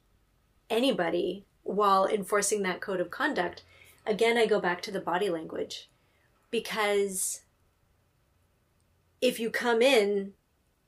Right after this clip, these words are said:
playing like you're the power structure, you're setting up a conflict. But if you come in like you're unsure of yourself, then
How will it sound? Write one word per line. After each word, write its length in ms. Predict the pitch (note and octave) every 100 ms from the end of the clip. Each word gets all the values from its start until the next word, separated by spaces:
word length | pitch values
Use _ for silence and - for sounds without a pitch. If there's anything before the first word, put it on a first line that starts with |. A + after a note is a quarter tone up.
| _ _ _ _ _
playing 340 | - A#3+ A3+ A3
like 220 | G3 F#3+
you're 180 | G3+ G#3
the 80 | F#3
power 360 | - A#3 A#3+
structure, 720 | F3+ - F3+ - - F#3+ A#3+ - _ _ _ _ -
you're 140 | G#3+
setting 340 | - B3 A3+
up 160 | G#3+ G3+
a 60 | -
conflict. 720 | - F#3+ F#3 - - - - _ _ _ _ -
But 180 | G#3
if 180 | - G#3+
you 100 | A3+
come 340 | G#3+ A3+ A3+ A3
in 320 | B3 G3+ G3
like 180 | F#3+ G3
you're 120 | F#3
unsure 440 | G#3 F#3+ F3+ A#3 A#3
of 100 | F#3
yourself, 720 | F3 F3 - G3 - - - _ _ _ _ _ -
then 800 | F#3+ G#3 G#3 G3 G3 G3 G3